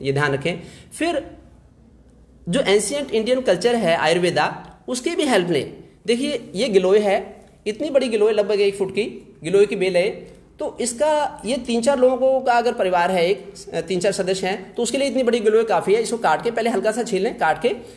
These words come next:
फिर इसको दो गिलास पानी में उबालें, साथ में तुलसी के इतने पत्ते, लगभग बीस एक पत्ते, पाँच पत्ते per person, और इसकी तीन इंच per person, लगभग इतनी, ए,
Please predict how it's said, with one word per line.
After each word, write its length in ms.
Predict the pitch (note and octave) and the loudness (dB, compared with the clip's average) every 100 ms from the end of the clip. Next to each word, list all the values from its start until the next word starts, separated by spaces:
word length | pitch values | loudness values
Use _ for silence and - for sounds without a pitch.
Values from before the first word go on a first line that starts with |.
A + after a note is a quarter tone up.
| - | -20
फिर 340 | - C#4+ B3+ - | -6 -4 -4 -2
इसको 500 | F#3+ F#3+ C4 B3+ B3 E3 | -4 0 4 4 4 4
दो 180 | G3 | 2
गिलास 220 | G#3+ A3+ A3+ | 4 2 0
पानी 180 | F#3 G3 | 2 4
में 80 | G3+ | 4
उबालें, 360 | F#3 F3 B3+ - - | 4 2 -2 -6 -12
साथ 340 | - F#3 F3+ | 0 2 2
में 120 | A#3 B3 | 2 0
तुलसी 300 | A#3 G3+ A#3+ | 0 -2 0
के 100 | A#3+ | 0
इतने 320 | G3+ G3 A3+ | 0 -2 -2
पत्ते, 220 | F3 F#3+ | 0 0
लगभग 240 | F3+ F#3+ | 2 2
बीस 220 | E3+ F3+ G3+ | 0 0 0
एक 100 | F#3+ | 0
पत्ते, 240 | F3 A3 - - - | 0 -2 -2 -10 -6
पाँच 380 | F3+ G#3 A#3+ - - - - - | -2 0 0 -4 -16 -20 -20 -8
पत्ते 300 | F3+ F3 A3+ G#3+ | -4 0 2 2
per 140 | F#3+ | 0
person, 300 | F#3+ F#3+ B3 - - - | 0 -2 -4 -4 -12 -2
और 260 | F#3+ G#3+ - | 2 2 0
इसकी 200 | F#3+ B3 | -4 -4
तीन 240 | - G#3+ A3 | -2 0 0
इंच 160 | G#3 | 0
per 100 | G3+ | -2
person, 240 | F#3+ F#3 G#3 | 0 2 2
लगभग 300 | F#3 G3 F#3+ | 4 2 2
इतनी, 220 | F#3+ G#3 | 4 4
ए, 340 | G3 E3+ E3 | 4 0 -2